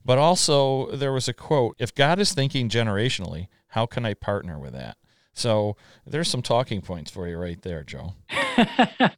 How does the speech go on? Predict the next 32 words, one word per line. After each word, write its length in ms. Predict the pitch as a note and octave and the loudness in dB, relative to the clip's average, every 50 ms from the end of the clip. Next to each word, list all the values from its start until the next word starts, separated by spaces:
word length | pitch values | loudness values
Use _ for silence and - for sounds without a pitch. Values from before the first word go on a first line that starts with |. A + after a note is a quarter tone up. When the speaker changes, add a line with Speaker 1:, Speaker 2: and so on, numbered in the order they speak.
| _ - | _ 2
Speaker 2:
Yeah, 420 | D#3 F#3+ A#3+ C#4+ D4 A3+ F3+ D3+ B2+ | 6 6 8 8 8 6 6 6 4
the, 300 | A2+ A#2+ D#3 D3 C#3 - | 6 6 6 6 6 6
the 100 | D3 F3 | 4 4
Eternal 300 | F#3 - - A3+ A3+ A3 | 4 6 6 6 6 6
Entrepreneur, 600 | G#3+ G#3 - - - F#3 F3 E3 D#3+ E3+ F3 F3+ | 6 4 2 2 2 2 4 6 6 6 6 6
it's 160 | F3 E3 - - | 4 2 2 2
a 160 | B2+ B2 A#2+ - - | 2 2 2 2 0
podcast 460 | D3 C#3+ - - D3+ D3+ D3+ - - | 0 0 2 4 4 4 4 2 0
that's 320 | - A#2+ A2+ - - - _ _ - | 0 0 0 -2 -8 -14 _ _ 0
been 160 | B2+ C3 B2 | 4 4 6
going 280 | B2+ C3 C3+ C#3 C3+ B2+ | 6 6 6 6 6 4
about 460 | A#2 - B2+ A2+ G#2+ C3+ C3 C3+ C#3+ | 4 4 2 4 4 4 6 6 4
a 40 | C#3+ | 4
year, 460 | B2+ B2 A#2+ A#2+ B2 B2+ C#3+ D3+ D3 - - - - - - - | 4 6 6 6 8 6 6 4 2 -2 -8 -18 -18 -20 -10 -2
and 160 | - B2+ C3+ C3+ | 2 4 4 4
the 40 | |
heart 260 | B2+ - E3 E3 D#3 D3 | 6 6 4 4 4 4
behind 380 | D#3+ C#3 C#3 C#3 C#3+ D3 D3 | 2 4 4 4 4 6 6
it 200 | D#3+ E3 E3+ - _ _ _ _ _ - | 6 4 4 2 _ _ _ _ _ -2
is 340 | - C3+ C3 C3 B2+ A#2 A#2 | 2 4 6 6 4 2 0
both 420 | A2 - C3+ C3+ B2+ - - - - - | 2 4 4 4 4 0 -4 -12 -6 0
myself 540 | C3+ C3 B2+ - - D3+ C#3+ D3 D3 - - | 2 2 2 4 6 6 6 6 4 4 4
and, 260 | C3 B2 A#2+ A2+ - | 4 4 4 4 2
and 160 | A#2 A2+ - | 0 -2 0
Pierce, 420 | - - D3+ D3 C#3 A#2+ - - - | 2 4 6 6 6 4 0 -2 2
the, 180 | - A#2+ A2+ A2+ - | 4 4 4 4 2
the 80 | - B2 | 0 0
co-host, 720 | - - C#3+ C#3+ B2+ B2 C3+ A#2+ A#2 A2 - - - - - - - - - - - _ - | 4 4 4 4 6 4 4 4 4 2 -2 -6 -10 -12 -18 -20 -18 -20 -20 -20 -18 _ 0
want 320 | B2 C3+ D3 D#3 D3+ - | 4 4 4 4 2 -2
to 400 | - - E3 D#3 D3+ D3+ D3 C#3 | 0 2 4 6 6 6 4 4
empower 680 | - C3 C3 A#2 - - C3+ C#3+ D3+ D#3 D#3 D3+ D3+ - | 2 2 2 2 2 2 4 6 6 6 6 6 4 4
entrepreneurs 960 | C3+ C#3 C#3 C#3 - - - C#3 B2 A#2+ C3 C#3 C#3 C3+ B2+ B2 A#2 A2 - | 4 2 2 0 -2 -2 0 2 4 6 6 6 6 6 6 4 2 0 -2